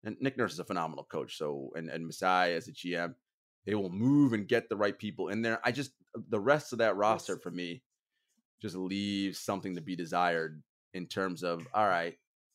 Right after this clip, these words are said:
Speaker 1: a-, am I feeling real comfortable here going one through, one through six,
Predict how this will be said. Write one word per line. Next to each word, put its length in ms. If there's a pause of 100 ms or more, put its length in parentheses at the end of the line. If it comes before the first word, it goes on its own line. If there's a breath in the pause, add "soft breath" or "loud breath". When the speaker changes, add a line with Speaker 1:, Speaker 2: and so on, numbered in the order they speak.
(440)
Speaker 1:
a-, 180
am 120
I 80
feeling 320
real 140
comfortable 460
here 200
going 400
one 220
through, 580 (1200)
one 200
through 160
six, 840